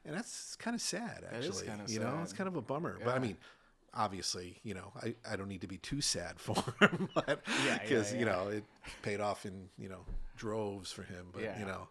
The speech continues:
Speaker 1: but yeah, but I, I, you know, it's, it's, so when I showed it to my daughters for the first time and,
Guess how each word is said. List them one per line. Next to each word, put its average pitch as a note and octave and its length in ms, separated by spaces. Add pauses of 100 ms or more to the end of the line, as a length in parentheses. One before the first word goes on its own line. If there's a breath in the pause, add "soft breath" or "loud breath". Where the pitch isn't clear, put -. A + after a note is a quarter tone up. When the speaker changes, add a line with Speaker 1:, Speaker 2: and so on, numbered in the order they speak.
Speaker 1:
but C3+ 100
yeah, D#3+ 380
but C#3+ 140
I, C#3+ 380
I, D#3 40
you D#3+ 160
know, G#2+ 180 (140)
it's, D#3 260
it's, - 380 (300 loud breath)
so D#3+ 260
when D3 200
I C#3+ 100
showed E3+ 260
it D3+ 80
to D3+ 80
my C3 100
daughters A#2 640
for F#2 140
the F2+ 80
first - 320
time F2 320 (540 loud breath)
and, G2 300